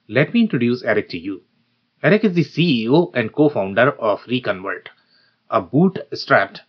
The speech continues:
SaaS company. With over five years of experience in e-commerce, he built a seven-figure Shopify store before venturing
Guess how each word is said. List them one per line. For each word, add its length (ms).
SaaS 380
company. 480
With 260
over 500
five 220
years 240
of 80
experience 460
in 80
e-commerce, 560
he 160
built 280
a 120
seven-figure 500
Shopify 560
store 400
before 580
venturing 580